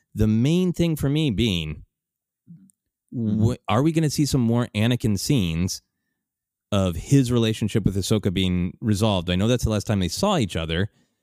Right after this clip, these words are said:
Speaker 2: Mm-hmm.
Speaker 1: but, you know, Anakin, uh, gets back to Coruscant, immediately finds out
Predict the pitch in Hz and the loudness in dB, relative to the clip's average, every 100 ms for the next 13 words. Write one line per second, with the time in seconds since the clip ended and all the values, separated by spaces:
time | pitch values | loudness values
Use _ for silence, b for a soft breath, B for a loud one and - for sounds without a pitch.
0 | _ - 113 104 104 - 110 101 - - | _ -2 0 0 -2 -2 0 0 -4 -2
1 | 123 123 117 110 107 104 - _ 113 92 | 0 2 2 0 0 -2 -4 _ -2 -2
2 | 85 120 - 127 117 117 147 127 101 95 | 0 -2 0 0 0 0 0 0 0 -2
3 | - 110 98 98 113 113 107 - 113 107 | -4 -2 2 2 2 2 0 0 0 0
4 | 104 | -2